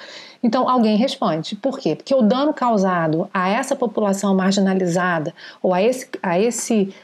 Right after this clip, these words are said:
ou a uma pessoa individualmente considerada é um dano injusto.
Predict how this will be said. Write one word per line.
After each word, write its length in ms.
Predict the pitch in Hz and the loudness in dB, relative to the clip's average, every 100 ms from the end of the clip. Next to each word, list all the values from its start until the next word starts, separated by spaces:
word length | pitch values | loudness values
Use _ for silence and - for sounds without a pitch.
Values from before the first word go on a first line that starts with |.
| - | -2
ou 160 | 196 | 2
a 160 | 196 226 | 2 2
uma 200 | 330 359 | 2 2
pessoa 360 | 339 294 277 254 | 0 0 0 2
individualmente 640 | 233 220 220 202 202 196 | 2 2 2 2 2 0
considerada 840 | - 196 196 196 190 220 277 240 214 | -2 -2 0 -2 0 0 0 0 0
é 100 | 254 | 0
um 60 | |
dano 180 | 277 294 | 0 0
injusto. 480 | 339 294 262 - | 2 0 0 -4